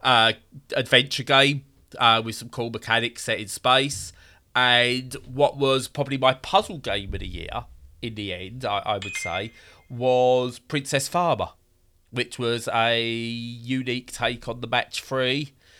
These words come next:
Um, we interviewed, you know, the, uh, the developer, well, I interviewed the developers for this, and they were lovely people.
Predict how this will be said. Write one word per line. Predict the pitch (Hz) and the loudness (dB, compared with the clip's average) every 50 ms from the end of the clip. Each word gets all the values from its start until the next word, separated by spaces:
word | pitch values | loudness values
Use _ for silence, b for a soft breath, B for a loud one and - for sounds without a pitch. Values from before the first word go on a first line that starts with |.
| b b b b b - | b b b b b -4
Um, | 117 113 113 113 113 113 113 113 113 110 104 _ _ _ _ _ _ _ _ _ _ _ _ _ _ _ _ - - - | 0 2 4 4 4 4 4 2 0 -4 -10 _ _ _ _ _ _ _ _ _ _ _ _ _ _ _ _ -20 -10 -4
we | 135 123 117 127 127 | -2 0 2 2 2
interviewed, | 107 - 127 - - 123 117 113 113 113 117 117 113 107 - | 2 0 -4 -2 2 4 6 6 6 4 2 0 -2 -2 -4
you | 143 120 | -2 0
know, | 113 107 110 120 120 | 2 0 0 -2 -4
the, | 117 117 113 110 110 | -2 -2 0 2 2
uh, | 107 107 107 107 107 - - | 2 2 2 0 0 -2 -4
the | 113 113 110 110 | -4 -2 -2 -4
developer, | 104 110 - 117 117 113 113 - 120 117 101 | -6 -4 -2 0 0 0 -2 -2 -2 -2 -2
well, | 104 101 | 2 4
I | 101 113 113 | 6 6 6
interviewed | 113 113 - 120 113 110 107 107 | 4 2 -4 -4 -2 -2 -2 -2
the | 110 | -6
developers | 98 95 117 113 110 110 - - 107 - | -8 -2 -2 -2 -2 -2 -6 -10 -12 -12
for | - - 113 | -10 -12 -8
this, | 101 117 120 120 113 - | -4 -4 -4 -4 -4 -6
and | 107 95 | -8 -6
they | 104 104 101 | -6 -6 -4
were | 98 101 98 98 98 | -4 -6 -6 -6 -6
lovely | 101 110 113 107 104 - 110 104 | -6 -4 -4 -4 -4 -4 -10 -12
people. | - - 110 113 117 113 113 - 123 123 127 123 - | -8 -4 -4 -4 -4 -4 -8 -6 -4 -4 -4 -4 -8